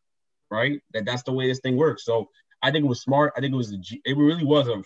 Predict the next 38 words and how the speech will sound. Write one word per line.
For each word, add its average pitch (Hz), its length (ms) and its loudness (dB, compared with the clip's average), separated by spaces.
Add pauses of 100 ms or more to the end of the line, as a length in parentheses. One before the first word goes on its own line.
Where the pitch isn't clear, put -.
forward-thinking 110 600 -2
move 104 180 -6
by 95 100 -6
the 90 100 -12
Fran-, 101 360 -8
San 104 240 -10
Francisco 98 400 -12
forty-niners. 98 400 -8 (380)
There's 143 160 2
never 156 180 4
been 151 300 2
a, 123 180 2 (260)
a 123 80 -8
team 135 220 -2
that 123 100 2
was 110 120 -2
in 120 40 -6
the 113 60 -6
Super 117 220 -8
Bowl, 104 320 -6
like, 95 160 -10
the 101 100 -6
year 104 240 -4
before 101 380 -10
that's 98 160 -8
ever 95 160 -6
done 95 260 -8
this 85 140 -14
before. - 260 -20
This 107 140 -12
is 101 120 -14 (120)
unheard 104 340 -10
of. 82 200 -14 (280)
Trading 113 320 -4
in 98 80 -4
the 98 60 -4
draft 98 400 -10
to, 101 100 -10